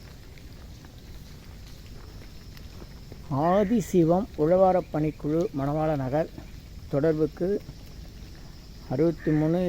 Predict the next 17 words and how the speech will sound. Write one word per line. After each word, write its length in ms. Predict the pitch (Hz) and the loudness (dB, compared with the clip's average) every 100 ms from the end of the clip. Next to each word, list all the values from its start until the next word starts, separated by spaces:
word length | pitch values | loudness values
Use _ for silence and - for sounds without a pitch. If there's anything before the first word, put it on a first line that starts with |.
| 151 | 4
எண்பத்தி 480 | 135 143 - - 156 | 4 0 0 0 2
நாலு 840 | 151 147 151 151 160 160 165 160 - - - - - - - - - 131 | 4 2 2 4 6 4 4 0 -4 -12 -16 -14 -14 -14 -14 -14 -6 -2
தொண்ணூத்தஞ்சு 680 | 143 147 - 147 147 180 - | 0 0 0 0 2 -2 -2
பதினாறு 460 | 135 139 139 - | -2 0 0 0
ஐம்பத்தஞ்சு, 600 | 127 135 - 131 131 160 - | -2 -4 -2 -2 0 -2 -2
தொண்ணூத்தி 400 | 139 143 151 170 | -2 -2 -2 -2
நாலு 1040 | 160 147 147 147 143 143 147 165 175 180 - - - - - - - - - - - - - - - | 0 0 -2 -2 -2 -2 -2 -2 -4 -4 -6 -12 -16 -16 -16 -14 -14 -14 -14 -14 -14 -14 -16 -16 -6
நாப்பத்தி 440 | 139 139 - 147 147 | -2 -2 -2 -2 0
நாலு 400 | 139 139 156 175 - | 0 2 0 0 -2
பதிமூணு 460 | 127 139 143 139 | 0 2 2 2
இருபத்தி 380 | 156 135 147 - | 2 2 0 -2
நாலு 180 | 139 147 | -2 0
அறுபது, 600 | 120 131 135 127 151 285 - - - - - - - - - | -2 0 -2 0 0 0 -6 -14 -14 -14 -14 -14 -14 -14 0
தொண்ணூத்தி 640 | 143 147 160 - - 165 | 2 4 2 0 -2 0
ஏழு 480 | 143 143 143 147 151 165 147 | 4 6 6 6 4 4 2
எட்நூத்தி 500 | 135 - 151 151 156 147 | 0 0 0 2 0 -2
தொண்ணூத்தஞ்சு 840 | 143 135 143 - 143 135 135 139 | 0 0 -2 -4 -2 0 0 2